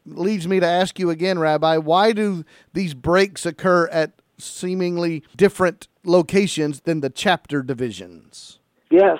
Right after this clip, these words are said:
Speaker 2: so we actually have two different faiths that are working <laughs> at the same time here. Uh, the portion breaks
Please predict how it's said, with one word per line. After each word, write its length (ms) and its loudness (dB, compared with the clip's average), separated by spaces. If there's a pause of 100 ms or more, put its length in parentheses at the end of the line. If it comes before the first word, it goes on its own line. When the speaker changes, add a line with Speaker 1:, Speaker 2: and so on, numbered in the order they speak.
Speaker 2:
so 80 8
we 100 8
actually 380 4
have 140 4 (120)
two 80 6
different 300 4 (100)
faiths 260 8 (180)
that 80 6
are 100 8
working 480 4 (200)
<laughs> 200 -20
at 80 2
the 180 4
same 220 6
time 300 4
here. 400 0 (100)
Uh, 220 6
the 100 2
portion 640 4
breaks 340 6